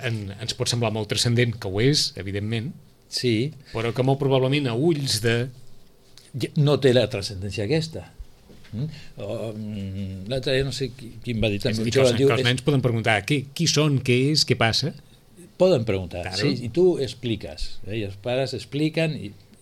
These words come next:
Speaker 2: però bueno, eh, és una explicació, pf, re-, una referència, una, una curiositat,
Speaker 1: Mhm.
Speaker 2: algo a saber, però no és una experiència vital, ni són vivències que ha tingut. Eh,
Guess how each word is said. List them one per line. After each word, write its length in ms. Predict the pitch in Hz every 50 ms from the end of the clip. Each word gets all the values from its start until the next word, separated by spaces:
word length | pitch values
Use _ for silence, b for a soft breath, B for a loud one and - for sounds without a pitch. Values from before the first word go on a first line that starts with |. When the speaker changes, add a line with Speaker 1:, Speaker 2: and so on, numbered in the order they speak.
| _ - - -
Speaker 2:
però 140 | 143 156 185
bueno, 320 | 202 165 165 202 214 - - 131
eh, 260 | 123 123 123 117 120 110
és 160 | 110 120 117
una 140 | 131 143 139
explicació, 840 | 139 143 156 156 143 160 151 - 156 165 190 220 220 208 180 151 127
pf, 440 | 117 - - 135 135 - - - 135 117
re-, 480 | 117 117 120 113 117 120 123 117 113
una 240 | 123 131 131 131 120
referència, 920 | 113 127 117 123 120 110 131 156 170 175 160 - - 147 151 151 151 147 143
una, 300 | 135 123 120 120 117 104
una 340 | 101 - 120 127 131 131 120
curiositat, 880 | 127 135 110 104 101 98 - 104 95 - 156 160 165 160 160 156 151
Speaker 1:
Mhm. 60 | 98 -
Speaker 2:
algo 220 | 120 127 117 120
a 40 | 120 117
saber, 300 | - 120 120 143 165 160 B B B B B B
però 140 | - 139 147
no 80 | 185
és 80 | 208 170
una 120 | 185 165
experiència 520 | 123 - - 120 113 120 120 117 - 120 107
vital, 500 | 104 104 98 104 104 98 101 107 107 104 101
ni 80 | 101 98
són 240 | - 117 117 117
vivències 580 | 107 110 101 110 107 107 113 113 - 117 104 -
que 100 | - 113
ha 60 | -
tingut. 540 | - 110 110 107 104 101 104 104 110 113 110 B B B B B B B B B B B
Eh, 460 | 123 117 117 113 117 113 110 107 104